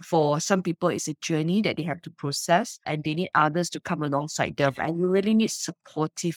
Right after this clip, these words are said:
family members to help you journey in this. But what about the family members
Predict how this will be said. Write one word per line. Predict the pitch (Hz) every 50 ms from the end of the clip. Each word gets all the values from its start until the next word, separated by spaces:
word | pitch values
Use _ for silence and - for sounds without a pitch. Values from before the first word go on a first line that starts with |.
| - -
family | 156 143 147 151 156 156 160
members | 151 151 143 131 139 143 143 143 139 -
to | - - 135
help | - 156 147 175
you | 180 185 175
journey | - - 160 151 147 143 160 165 156
in | 139 -
this. | - - - - 151
But | - 160 160
what | 170 170 220 240
about | 240 180 175 151 -
the | 151 147
family | - - 175 170 170 190 202
members | 190 170 151 139 - - 160 156 147 - -